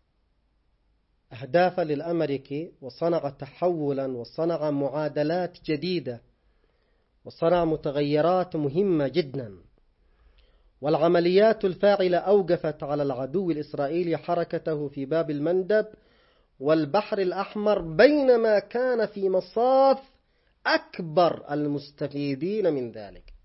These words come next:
العدو الإسرائيلي كان من أكبر المستفيدين من الحركة التجارية ضمن البحر الأحمر وباب المندب. لم يكن على مستوى محدود يستفيد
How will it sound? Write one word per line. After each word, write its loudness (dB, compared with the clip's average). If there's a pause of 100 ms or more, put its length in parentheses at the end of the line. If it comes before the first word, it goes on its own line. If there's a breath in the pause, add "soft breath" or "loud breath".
(1040)
العدو -8
الإسرائيلي -6
كان -4
من -2 (120)
أكبر -4
المستفيدين -4 (540 soft breath)
من 6
الحركة 2
التجارية 2 (640)
ضمن 2
البحر -2
الأحمر -4
وباب -2
المندب. -12 (2000)
لم 0
يكن 0 (920)
على -4
مستوى 0
محدود -4
يستفيد -8